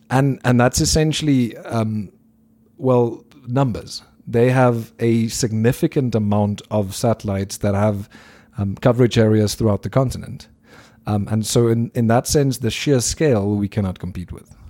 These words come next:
However, most of these services that they operate in is within the K A band. Now, the K A band is great unless a cloud happens to come along.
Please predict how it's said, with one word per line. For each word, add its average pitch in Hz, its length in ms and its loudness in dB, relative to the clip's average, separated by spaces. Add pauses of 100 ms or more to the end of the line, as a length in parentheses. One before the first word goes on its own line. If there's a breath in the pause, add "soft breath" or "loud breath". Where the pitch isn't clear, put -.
However, 127 520 -2 (400 loud breath)
most 113 360 4
of 180 120 0
these 131 200 2
services 117 840 0
that 107 180 -2
they 104 100 -2
operate 104 460 -2
in 101 180 -6
is 104 220 -4
within 101 260 -2
the 95 100 -4
K 117 440 -2
A 117 240 2
band. 90 460 -14 (560 soft breath)
Now, 107 80 -2
the 107 80 -2
K 190 280 2
A 180 60 2
band 156 200 4
is 113 120 0
great 127 920 0 (100)
unless 113 420 2
a 110 60 -2
cloud 113 500 0
happens 104 460 -4
to - 80 -10
come 92 240 -6
along. 85 220 -10